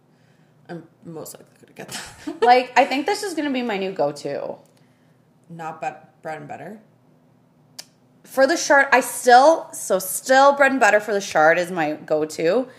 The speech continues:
Speaker 2: But I just mean, like, if, like, bread and butter
Speaker 1: Mm.
Speaker 2: isn't everywhere.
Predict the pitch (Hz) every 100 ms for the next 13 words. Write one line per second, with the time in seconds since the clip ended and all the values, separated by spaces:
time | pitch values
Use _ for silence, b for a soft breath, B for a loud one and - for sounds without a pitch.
0 | B B B _ 208 208 196 220 233 220
1 | 202 185 - 196 - _ _ 202 214 -
2 | 214 330 359 311 277 254 196 196 185 135
3 | 82 98